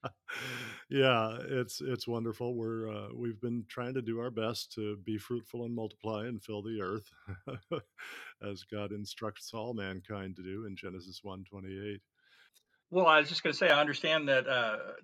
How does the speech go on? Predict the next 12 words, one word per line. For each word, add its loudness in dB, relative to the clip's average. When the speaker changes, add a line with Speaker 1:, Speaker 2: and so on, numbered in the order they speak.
Speaker 2:
in -2
addition 0
to -2
congratulations 2
on 2
your, 0
uh, -6
your -12
grandchildren -2
and -10
grandchild 0
coming, -6